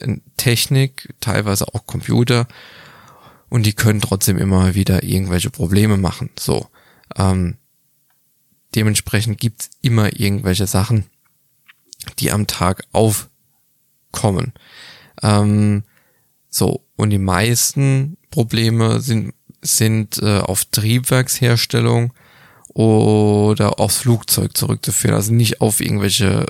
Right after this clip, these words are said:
äh, Abläufe der Airline, Betriebsabläufe oder sowas. Ähm, und dann ist es einfach so, wie geht denn die Crew auch mit diesen Zwischenfällen um, ja? Ähm,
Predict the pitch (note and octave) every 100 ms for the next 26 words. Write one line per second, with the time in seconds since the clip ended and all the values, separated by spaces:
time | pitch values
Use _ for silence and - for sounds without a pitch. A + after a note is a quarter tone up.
0 | - G2 - A2 - A2 G2+ - - -
1 | G#2 G2+ G2+ F#2+ - A2 G#2+ - - G#2+
2 | F#2 F#2 F2 - - - - - - -
3 | - - - G2+ G2+ G#2+ G#2 - _ _
4 | _ _ _ _ _ _ _ _ - -
5 | - G#2 G2+ A2+ C3 A#2 A2+ - G2+ G2
6 | - A2 A2 A#2+ A#2+ - - _ - -
7 | A#2 A#2+ B2 B2 - A2+ A2 A2 A2 G#2
8 | - - - B2 D3+ A2+ - _ - G2+
9 | G2+ F#2 G2+ F#2 - F#2+ - - - -
10 | - - - - - - - - - -
11 | - - G#2 G2+ G2+ G2+